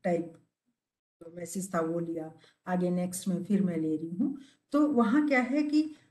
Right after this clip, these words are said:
अ, अगर हम अपना religious literature भी देखते हैं तो बहुत सारे questions हैं जिनको गुरुज ने respond किया है। ठीक ऐसे ही इंटरेक्शन में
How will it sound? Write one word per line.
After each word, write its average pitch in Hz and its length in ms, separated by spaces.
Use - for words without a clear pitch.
अ, 214 80
अगर 233 260
हम 262 320
अपना 220 300
religious 208 520
literature 196 520
भी 175 120
देखते 165 380
हैं - 260
तो 269 80
बहुत 220 340
सारे 294 300
questions 294 840
हैं 180 200
जिनको 196 320
गुरुज 202 500
ने 196 380
respond 190 560
किया 160 200
है। 151 220
ठीक 285 260
ऐसे 190 360
ही 233 140
इंटरेक्शन 202 960
में 151 180